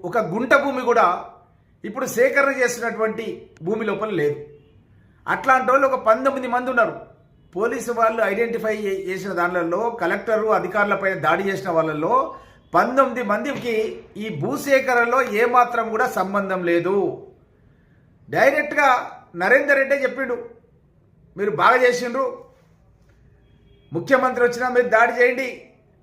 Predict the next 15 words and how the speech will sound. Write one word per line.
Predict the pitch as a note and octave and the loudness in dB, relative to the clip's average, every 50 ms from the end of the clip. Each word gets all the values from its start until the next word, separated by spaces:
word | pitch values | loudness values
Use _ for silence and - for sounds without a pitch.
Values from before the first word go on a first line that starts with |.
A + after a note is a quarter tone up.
| _ _ _ _ _ - | _ _ _ _ _ -8
మంత్రులు | D3 F#3+ G#3 G3+ B3+ B3+ B3+ | -6 -6 -6 -4 -2 -2 -2
వచ్చినా | - - C4 B3+ A#3 | 0 2 2 2 4
దాడి | G#3+ A#3+ A#3+ B3+ B3+ B3 B3 | 6 4 4 4 4 2 0
చేయండి, | B3 B3+ B3+ B3 C4+ B3+ G#3+ - - - - _ _ - | 0 0 0 -2 -4 -6 -6 -8 -14 -18 -20 _ _ -4
కాంగ్రెస్ | F3+ G3 A3+ A#3+ C4+ C4+ A3+ F#3+ G#3 | -2 -2 0 2 0 0 0 0 -2
పార్టీ | B3 A#3 A#3+ | -4 -4 -2
నాయకులు | A3 G#3+ A3+ A#3+ A#3+ B3 B3 | 2 2 4 4 2 0 -2
వచ్చినా | A#3+ - B3 B3 | -2 -2 -2 -2
దాడి | A#3+ A#3 A#3 A#3+ A#3 A#3 B3 B3 | 0 2 2 2 2 2 0 0
చేయండి, | B3 B3 B3+ C4 A#3+ G#3+ - - - _ - | 0 0 -2 -6 -8 -10 -14 -18 -20 _ -6
కలెక్టర్ | F#3 G3 A#3+ C#4 - D#4 C#4 B3+ | 0 2 2 2 2 2 2 2
వచ్చినా | A#3+ - - B3+ B3 | 2 2 2 2 2
దాడి | G3+ G#3+ G#3+ A#3 A#3+ A#3+ | 2 4 4 4 4 4
చేయండి" | A#3+ A#3+ A#3+ A#3+ A#3+ A#3+ A#3 G3+ F3 - - - - - _ _ _ _ - | 2 2 2 2 0 0 -2 -2 -4 -6 -10 -16 -20 -20 _ _ _ _ -10
అని | E3 G3+ A#3 A#3+ G#3+ F#3+ - - - | -8 -6 -6 -6 -6 -8 -10 -14 -18